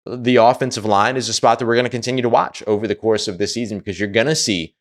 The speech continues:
some of the backup guys throughout the year. There's gonna be injuries on the offensive line. So seeing a guy like Landon Young, who's a little bit more of a proven commodity as a backup, somebody that knows the system,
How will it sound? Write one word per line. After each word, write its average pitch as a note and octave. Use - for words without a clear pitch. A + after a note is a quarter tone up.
some A2+
of E2+
the F#2
backup F2
guys D#2
throughout F2+
the E2+
year. C#2
There's F#2
gonna G#2+
be G#2+
injuries B2
on F#2+
the F2
offensive E2
line. D2
So F2+
seeing A2
a G2
guy F#2+
like F#2
Landon F#2
Young, F#2
who's E2
a -
little F#2+
bit F2
more F#2+
of D#2+
a D#2+
proven F#2
commodity G2
as G#2
a G#2
backup, G2+
somebody F2
that D#2+
knows F#2+
the F2+
system, F#2